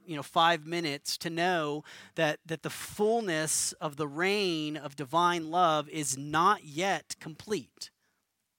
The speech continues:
So it is both already here and not yet complete. Now, here's, here's why that's important for us, because what it, what it should sound like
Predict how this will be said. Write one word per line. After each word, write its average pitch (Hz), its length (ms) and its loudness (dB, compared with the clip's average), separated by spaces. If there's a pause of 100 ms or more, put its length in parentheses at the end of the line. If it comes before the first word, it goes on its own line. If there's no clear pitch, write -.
(1400)
So 196 240 2
it 185 80 4
is 151 140 0
both 165 720 0 (240)
already 208 480 2
here 135 640 -8 (1080)
and 180 260 0
not 165 260 4
yet 143 260 -4
complete. - 640 -14 (1500)
Now, 165 280 4
here's, 254 640 -2
here's 226 280 -6
why 175 440 2
that's 165 240 -2
important 160 500 -10
for 139 220 -14
us, 117 340 -6
because 160 400 -6 (460)
what 190 260 0
it, - 160 -4
what 180 160 -4
it 170 80 -8
should - 380 0
sound 214 420 2
like 160 240 0